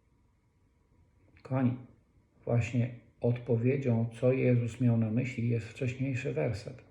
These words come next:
<clears throat> Gdyż Piotr to, co powiedział, powiedział to od siebie.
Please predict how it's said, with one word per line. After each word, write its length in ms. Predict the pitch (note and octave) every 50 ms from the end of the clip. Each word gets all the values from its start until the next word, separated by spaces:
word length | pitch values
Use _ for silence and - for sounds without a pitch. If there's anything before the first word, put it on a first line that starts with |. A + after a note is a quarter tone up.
| - _ _ _ _ _ _ _ -
<clears throat> 520 | B2 - C#3+ - B2 - E2 - A#2 A2+
Gdyż 240 | G2+ G#2+ A#2+ - -
Piotr 380 | - - - A#2 A2+ A#2+ - - - - - _ _ _ _ _ _ _ _ _ _ _ _ _ _ - _ - - - _ _ _ - - _ _
to, 120 | - - G#2+
co 160 | - - B2+
powiedział, 560 | B2 - C#3+ C3+ D3 B2+ G#2+ G2+ - A2+ A#2 C#3 - - - - - - _ _ _ _ - _ _ _ _ _ _ _ _ _ _ _
powiedział 420 | - - A2+ A2+ A2+ A2 A#2 A2+ A2
to 180 | - - A2
od 140 | G#2+ A2 -
siebie. 380 | - - - A#2+ A#2 - -